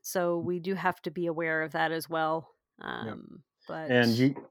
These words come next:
Speaker 2: they're, um, you know, and again, long term, you know, we know we have to have protein too. So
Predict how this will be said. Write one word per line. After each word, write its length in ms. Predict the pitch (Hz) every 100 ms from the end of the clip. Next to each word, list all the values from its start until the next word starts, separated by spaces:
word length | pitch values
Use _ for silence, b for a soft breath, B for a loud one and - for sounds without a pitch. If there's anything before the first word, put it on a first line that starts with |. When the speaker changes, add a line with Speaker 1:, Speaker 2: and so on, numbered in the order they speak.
| _
Speaker 2:
they're, 480 | 143 135 127 120 117
um, 520 | 117 117 110 107 107 131
you 140 | 139
know, 120 | 135
and 180 | 135 135
again, 260 | 135 139 135
long 280 | 131 139 139
term, 440 | 143 135 131 127 -
you 100 | 123
know, 140 | 117
we 140 | 117 117
know 200 | 117 113
we 120 | 113
have 180 | 113 104
to 80 | 117
have 160 | 104
protein 420 | - 98 - 95 92
too. 260 | - 101 92
So 260 | - 101